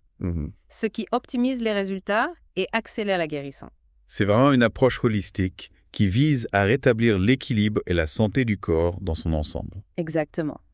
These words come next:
Speaker 2: Et ce qui est remarquable, c'est que la clinique TAGMED s'engage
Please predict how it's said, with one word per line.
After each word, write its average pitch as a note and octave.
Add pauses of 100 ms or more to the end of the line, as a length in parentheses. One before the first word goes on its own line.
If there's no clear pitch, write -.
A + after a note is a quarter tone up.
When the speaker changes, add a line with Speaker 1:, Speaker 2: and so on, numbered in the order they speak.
(140)
Speaker 2:
Et G#3+
ce -
qui G3+
est F#3
remarquable, E3+ (240)
c'est -
que G3
la E3+
clinique A#3+ (180)
TAGMED G#3+ (440)
s'engage A3